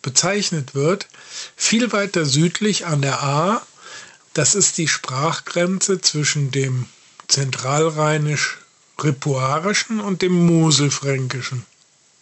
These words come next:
Die Bonner sprechen also demnach ursprünglich die Variante mit P, also Dorp, Dörp. Aber sie haben aus verschiedenen Gründen auch die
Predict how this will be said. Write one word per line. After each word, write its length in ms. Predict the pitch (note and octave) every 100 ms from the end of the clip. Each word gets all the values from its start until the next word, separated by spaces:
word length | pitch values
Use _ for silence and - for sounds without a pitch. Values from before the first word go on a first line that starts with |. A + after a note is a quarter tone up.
| -
Die 200 | F3 D3
Bonner 400 | D3+ D#3 F#3 B3
sprechen 420 | A3+ - G#3 - G3
also 400 | - F3 E3 D#3
demnach 1000 | C3+ D3+ D#3+ F3 G3 A#3 C4+ C#4 - -
ursprünglich 720 | F3+ F#3+ - A3 A3+ A#3 G3+
die 400 | - G#3 G#3+ A3+ - _ _ _ _
Variante 640 | D#3+ C#3+ C#3+ C#3 D3 D3
mit 240 | F#3 F#3+ -
P, 340 | G#3 F#3+ C3+
also 240 | B2+ C3 C3
Dorp, 480 | B2+ D3+ D#3 D3+ -
Dörp. 380 | C#3+ C3 A#2+ - - - - _ - - _
Aber 560 | - E3+ E3 F3+ A#3 C4+ - - _ _ _ - - _ _
sie 220 | - D3+
haben 540 | C3 D#3 E3+ F#3 F#3 G3+ -
aus 220 | F3 C#3
verschiedenen 920 | - D3 - E3 E3+ F3 E3+ E3 D#3+ C#3+ - _ _ _ _ _ _ _ -
Gründen 640 | C#3+ D#3 E3 D3 D#3 D#3 E3+ -
auch 420 | C3 C3+ C3 - _ _ _ _
die 420 | D3 D3 D3 C#3+